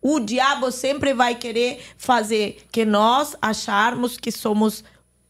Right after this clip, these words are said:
porcos, que merecemos comer a comida dos porcos. Tanto é que a mentalidade do demônio é, "Deixa nós entrar no, nos porcos."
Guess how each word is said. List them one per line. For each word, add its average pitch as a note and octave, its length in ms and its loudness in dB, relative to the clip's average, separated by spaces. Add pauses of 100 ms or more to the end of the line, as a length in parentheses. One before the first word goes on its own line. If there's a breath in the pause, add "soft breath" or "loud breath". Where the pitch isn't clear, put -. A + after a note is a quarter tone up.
(280)
porcos, E4 600 2
que - 160 -6
merecemos A3+ 600 -2
comer A#3+ 220 -4
a A#3+ 60 -4
comida A#3 400 0
dos A3+ 180 -2
porcos. D4 420 4
Tanto A3 280 -2
é A#3+ 120 0
que - 120 -4
a G#3 160 2
mentalidade G#3+ 680 0
do G3+ 160 -2
demônio A3 440 2
é, G#3 320 0
"Deixa G#3+ 400 -4
nós B3 240 -2
entrar A#3+ 300 -2
no, A#3+ 180 -2
nos A#3 240 -2
porcos." - 520 -2